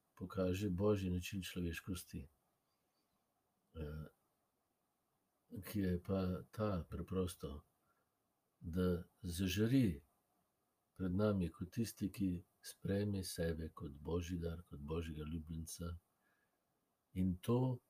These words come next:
podari nam, da bi tudi mi lahko sebe sprejeli kot božji dar,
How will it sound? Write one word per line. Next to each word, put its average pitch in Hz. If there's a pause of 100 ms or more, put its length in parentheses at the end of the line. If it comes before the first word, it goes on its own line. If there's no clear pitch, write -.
(540)
podari 101 (160)
nam, 117 (880)
da 87
bi 95
tudi 113
mi 123
lahko 107
sebe 87
sprejeli 95
kot 78
božji 67
dar, 120